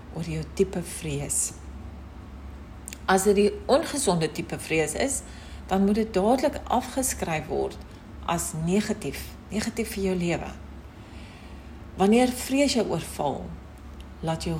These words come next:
geloof daaroor heers.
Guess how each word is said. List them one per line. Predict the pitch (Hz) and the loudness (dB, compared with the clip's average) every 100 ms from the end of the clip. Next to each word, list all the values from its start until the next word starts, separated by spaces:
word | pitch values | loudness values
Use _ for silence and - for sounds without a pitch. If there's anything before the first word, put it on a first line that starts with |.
| - | -2
geloof | 165 151 165 185 185 - - - - - | -4 -2 2 2 0 -8 -12 -14 -12 -4
daaroor | 147 147 151 147 - 160 151 147 | 0 2 2 0 -4 -6 -6 -6
heers. | 143 147 - | -2 -2 -2